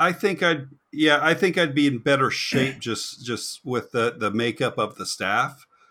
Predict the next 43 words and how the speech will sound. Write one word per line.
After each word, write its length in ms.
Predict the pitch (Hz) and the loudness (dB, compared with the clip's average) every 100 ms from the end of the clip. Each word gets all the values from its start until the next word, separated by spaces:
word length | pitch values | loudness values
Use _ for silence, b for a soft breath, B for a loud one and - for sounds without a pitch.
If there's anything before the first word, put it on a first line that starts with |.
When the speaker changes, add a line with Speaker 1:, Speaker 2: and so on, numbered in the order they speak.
| b _ - | b _ -2
Speaker 1:
I'd 240 | 185 175 | 0 2
be 120 | 165 147 | 0 2
in 100 | 117 | 2
better 200 | 113 104 | 2 2
shape 300 | - 104 95 | -2 -6 -4
getting 320 | 104 95 92 | -4 -4 -4
a 220 | 90 85 - | -2 -4 -6
part-time 460 | 104 90 - 90 | -12 -10 -8 -8
developer 440 | 80 85 82 78 82 | -8 -8 -8 -8 -12
if 100 | - | -10
I 60 | |
was 160 | 82 78 | -12 -12
gonna 180 | 87 82 | -12 -8
go 140 | 80 | -6
down 200 | 78 80 | -6 -8
that 140 | 78 - - | -12 -20 -20
route. 200 | - _ _ _ _ _ _ _ _ - 95 92 90 90 | -20 _ _ _ _ _ _ _ _ -6 -2 0 0 -4
Um, 240 | 87 80 _ b b b b _ - | -8 -14 _ b b b b _ 0
I, 320 | 113 113 117 | 0 2 2
I 40 | 113 | 2
think 260 | 160 151 | 0 0
I'd 160 | 139 123 | 0 0
be 120 | 127 | -2
in 100 | 110 | 0
better 220 | 127 120 | 0 0
shape 400 | - 123 117 110 | -2 -4 -4 -4
doing 260 | 113 135 127 | 0 0 0
it 100 | 127 | -2
myself, 480 | 110 101 123 113 120 | -4 -2 -2 -2 -2
and 160 | 104 | -4
if 180 | 101 - | -4 -6
the 120 | 107 | -6
maintenance 600 | 104 110 - 110 98 - | -2 -2 -4 -6 -8 -8
was 220 | 104 92 98 | -8 -6 -6
necessary, 880 | 101 - 104 - 92 90 90 82 - _ _ _ _ 135 | -6 -6 -10 -6 -4 -2 -4 -8 -14 _ _ _ _ -6
bringing 380 | 117 110 104 98 | -2 0 -2 -4
somebody 520 | - 98 95 92 92 | -6 -4 -4 -4 -4
in 320 | 90 90 87 | -4 -6 -8
part-time 680 | - 95 90 - 98 87 87 | -10 -12 -12 -10 -10 -8 -10
to 200 | - 85 | -14 -16
do 180 | 82 80 | -14 -14
the 120 | 76 | -16
maintenance. 640 | 78 76 _ _ - - | -20 _ _ _ -20 -20